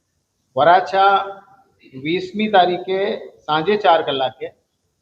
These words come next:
કરંજમાં સત્તર તારીખે સાંજે ચાર કલાકે, લિંબાયતની અંદર સોળ તારીખે સવારે નવ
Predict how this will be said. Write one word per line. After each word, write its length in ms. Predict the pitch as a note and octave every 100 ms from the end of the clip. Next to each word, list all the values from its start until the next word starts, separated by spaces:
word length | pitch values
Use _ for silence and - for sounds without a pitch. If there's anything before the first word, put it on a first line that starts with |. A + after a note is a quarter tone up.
| _ _ _ -
કરંજમાં 720 | D#3+ G#3 G3+ G3+ G#3+ A3+ A3+ - - - - _ _ _ _
સત્તર 280 | E3 - A3+ A3
તારીખે 380 | G3+ G3+ G#3+ A3+ A3+
સાંજે 280 | F3 E3 F#3+ F#3+
ચાર 160 | F3 F3
કલાકે, 420 | D3 C#3 C#3+ D3 F3+ _ _ _ _ _ _ _ _ _ _ _ _ _ _ _ C#3
લિંબાયતની 680 | D3+ E3+ G3+ G#3 - G#3+
અંદર 300 | G#3 G#3 A3 A3+ - - - _ _
સોળ 260 | F#3 G3+ G#3+
તારીખે 420 | G3+ F#3+ G3+ G#3+ G#3
સવારે 260 | F3 F3+ F#3+
નવ 200 | E3+